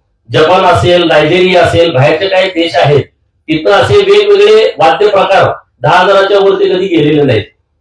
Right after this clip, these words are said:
आणि म्हणून, अ, विश्वविक्रम करणं हा नुसता आमचा भाग नाही आहे, तर सांस्कृतिक वारशाचं पुनर्जीवन करणं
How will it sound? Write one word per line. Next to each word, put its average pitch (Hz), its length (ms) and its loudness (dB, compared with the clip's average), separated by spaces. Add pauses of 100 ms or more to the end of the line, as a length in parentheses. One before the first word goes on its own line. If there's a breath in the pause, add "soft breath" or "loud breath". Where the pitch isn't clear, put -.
(240)
आणि 165 220 0
म्हणून, 185 500 0 (420)
अ, 147 140 0 (500)
विश्वविक्रम 214 840 0
करणं 226 220 0
हा 233 140 0
नुसता 208 300 -2
आमचा 214 260 -2
भाग 185 240 0
नाही 156 240 0
आहे, 120 160 2
तर - 520 -4
सांस्कृतिक - 1400 -4
वारशाचं 208 680 2
पुनर्जीवन 220 600 0
करणं 165 420 0